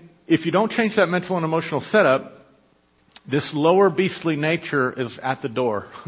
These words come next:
<laughs> lying in wait for you. It desires you, but you should master it." And who had mastered the beasts? Abel. So he goes out into the field with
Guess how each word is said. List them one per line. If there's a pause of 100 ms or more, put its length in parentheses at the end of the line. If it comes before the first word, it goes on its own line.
(300)
<laughs>
lying
in
wait
for
you.
It
desires
you,
but
you (340)
should
master
it."
And
who
had
mastered (300)
the
beasts? (1500)
Abel. (1900)
So
he
goes
out
into
the
field
with